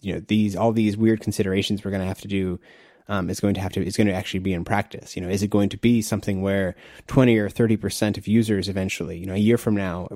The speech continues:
will it be twenty percent of users are using, um, this screen, or is it going to be two percent of people? Um, and while I'll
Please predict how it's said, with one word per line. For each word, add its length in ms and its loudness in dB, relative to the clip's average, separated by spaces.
will 160 2
it 40 0
be 120 0
twenty 280 2
percent 300 -2
of 100 -6
users 360 -2
are 40 -6
using, 540 -2
um, 260 -4
this 120 -2
screen, 420 2
or 140 2
is 120 2
it 40 -2
going 220 2
to 80 -10
be 400 0
two 140 0
percent 280 -2
of 100 -6
people? 460 -10
Um, 340 -4
and 200 0
while 340 2
I'll 320 0